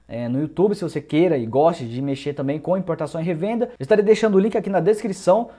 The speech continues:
do outro canal que eu falo sobre importação e revenda no Mercado Livre. Se você se interessa sobre esse assunto, já também se inscreva no canal, tá ok? Bom,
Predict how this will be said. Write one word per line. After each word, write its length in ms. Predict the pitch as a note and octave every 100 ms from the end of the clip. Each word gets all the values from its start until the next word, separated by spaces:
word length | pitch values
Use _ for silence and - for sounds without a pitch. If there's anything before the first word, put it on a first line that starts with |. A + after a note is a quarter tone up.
| _ B2
do 140 | E3
outro 240 | A#3 B3+
canal 340 | A3 F3+ E3 G3+
que 100 | G3+
eu 60 |
falo 220 | F#3+ F3 F3
sobre 320 | F#3+ F3 D#3+
importação 580 | G3 G3+ F#3 - G3+ G#3
e 60 |
revenda 420 | F3+ E3+ E3+ G3 F3+
no 120 | F3
Mercado 400 | G3+ G3+ F#3+ G3
Livre. 260 | C#3+ G#2+
Se 80 | G#2
você 180 | C3 D3+
se 120 | D3
interessa 280 | D#3+ D#3+ D#3
sobre 200 | E3 D#3+
esse 100 | D#3+
assunto, 400 | C#3 G3 G#3+ G#3
já 180 | D3+ D3
também 240 | D#3+ D#3
se 120 | -
inscreva 340 | E3+ - E3+ F3+
no 80 | F#3+
canal, 320 | G3 B2 F#2
tá 140 | -
ok? 280 | G#2 F3 F3 - _ _ -
Bom, 320 | F3 C3 -